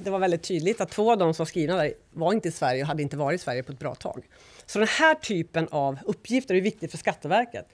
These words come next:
Då kan det ju hända att de här personerna ska tas bort ur registret. Det beror på hur länge de har varit utomlands såklart. Men det här ger ju viktiga verktyg för Skatteverket. Eh, en sista del som är viktig också, det är att andra myndigheter kommer att få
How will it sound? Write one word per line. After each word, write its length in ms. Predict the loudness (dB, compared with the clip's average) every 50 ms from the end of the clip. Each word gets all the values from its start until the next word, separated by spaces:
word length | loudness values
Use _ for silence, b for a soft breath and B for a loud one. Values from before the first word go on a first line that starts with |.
| b b b b b
Då 120 | -4 2
kan 180 | 2 2 4 4
det 60 | 4
ju 60 | 2
hända 140 | 4 2 2
att 60 | 2
de 100 | 2 2
här 100 | 2 2
personerna 360 | 2 0 0 0 2 0 0
ska 120 | -2 -6 -8
tas 200 | -10 -10 -6 -4
bort 280 | -4 -4 -4 -6 -6 -4
ur 100 | -2 0
registret. 440 | 2 2 0 0 0 -4 -6 -6 -6 -8
Det 100 | -6 -4
beror 100 | -4 -2
på 100 | 0 2
hur 60 | 2
länge 180 | 2 2 0
de 80 | -2 -4
har 80 | -4 -4
varit 220 | -4 -4 -4 -6 -8 _
utomlands 440 | -4 -4 -2 -2 0 0 0 -2 -4
såklart. 300 | -6 -10 -10 -12 -12 B B B B B B B
Men 80 | -2 2
det 60 | 4
här 80 | 4 6
ger 160 | 6 6 6
ju 100 | 6 4
viktiga 500 | 2 0 -2 -4 -6 -6 -2 0 2 2
verktyg 400 | 4 2 2 0 -4 -8 -10 -10
för 80 | -10
Skatteverket. 720 | -6 -4 -4 -4 -4 -4 -6 -6 -6 -6 -10 -16 -18 -20 -20 -20 _ _ _ _ _ _ _ _ _ _ _ _ B B B B B B B B B B B B B B B _ 6
Eh, 360 | 8 10 12 12 12 10 8 4 -2 0
en 440 | 4 4 6 6 6 4 4 2 2
sista 300 | 2 0 2 2 2 4
del 300 | 4 4 4 4 2 0
som 140 | 0 0
är 60 | 0 0
viktig 300 | 0 -2 -2 -2 -2 -2
också, 320 | -2 -2 -2 -2 -2 0
det 120 | 2 2
är 60 | 2 2
att 220 | 2 -2 -8 B B B B B B B B _
andra 340 | 0 2 2 4 4 4 4
myndigheter 540 | 4 4 4 4 4 2 0 0 -2 -4 -6
kommer 220 | -4 -2 -2 0
att 80 | -2 0
få 260 | 0 0 0 0 -2